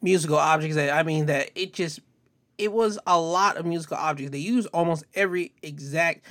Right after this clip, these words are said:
they used almost every musical object around the ring. So this was the first time in my history of seeing Raw or any type of W W E product whenever they use almost about every single piece of equipment that they actually have surrounded around the ring.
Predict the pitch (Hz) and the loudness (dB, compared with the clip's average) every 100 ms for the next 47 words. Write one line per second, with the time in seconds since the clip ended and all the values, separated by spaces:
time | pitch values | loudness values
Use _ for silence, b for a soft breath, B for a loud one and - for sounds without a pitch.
0 | B B 220 208 180 190 170 - 254 269 | B B -4 -2 -2 -4 -6 -4 0 0
1 | 269 262 214 220 196 185 180 170 170 143 | 0 0 0 -2 0 2 2 0 -4 -2
2 | 143 143 165 160 160 143 139 135 131 135 | 0 2 4 4 2 0 -2 -2 -4 -4
3 | 151 139 147 131 139 175 220 165 147 196 | -4 -6 -8 -8 -4 -4 -6 -8 -8 -4
4 | 180 190 160 131 147 170 170 156 B B | -4 0 -2 0 0 0 -2 -6 B B
5 | B _ 185 180 - 165 160 151 127 - | B _ -4 -4 -4 -2 -2 -2 -4 -6
6 | - 180 170 160 131 - 147 151 165 160 | -4 -4 -2 -4 -6 -8 -4 0 4 4
7 | 139 131 131 - 165 170 165 147 135 151 | 2 0 -4 -10 -8 -8 -4 -6 -4 -4
8 | 151 143 139 151 160 147 143 143 139 147 | -4 -4 -4 -2 0 0 -4 -6 -6 -6
9 | 156 147 139 - 160 160 151 139 131 - | -8 -10 -12 -8 -6 -4 -6 -6 -10 -4
10 | 175 175 175 180 - 180 165 156 151 151 | -2 -2 -2 -10 -10 -8 -6 -2 -4 -4
11 | b b b - 175 160 - 156 156 - | b b b -16 -12 -12 -8 -8 -6 -2
12 | 180 139 143 143 151 147 151 156 143 131 | -2 -2 -6 -4 -4 -4 -6 -6 -4 -4
13 | - 151 139 139 139 131 131 156 156 | -4 -6 -6 -6 -4 -4 -2 -2 -2